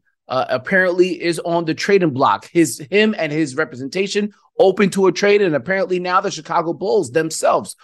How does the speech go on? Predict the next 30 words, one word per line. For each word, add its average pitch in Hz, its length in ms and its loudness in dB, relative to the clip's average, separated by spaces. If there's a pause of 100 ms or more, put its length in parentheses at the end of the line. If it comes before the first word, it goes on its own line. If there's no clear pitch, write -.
(140)
open 160 300 2
to 180 160 -6
trading 147 500 -2
him. 165 280 2
He's 131 160 0
on 139 120 -6
the 127 120 -8
second 170 360 -4
year 151 160 0
of 131 100 -2
a 120 60 -6
five-year 151 600 0
deal, 196 440 0 (420)
uh, 147 300 2
and 143 140 -2
Shams 160 400 0
reported 160 460 0
that 139 200 0
there 143 140 -2
are 131 60 -4
three 170 260 -4
teams 160 360 -4
mainly 185 540 -2
interested 147 840 -4 (260)
in 147 220 0
Zach 127 380 -2
LaVine. 123 440 -6
That 113 200 -2
would 131 200 -4
be 139 380 -2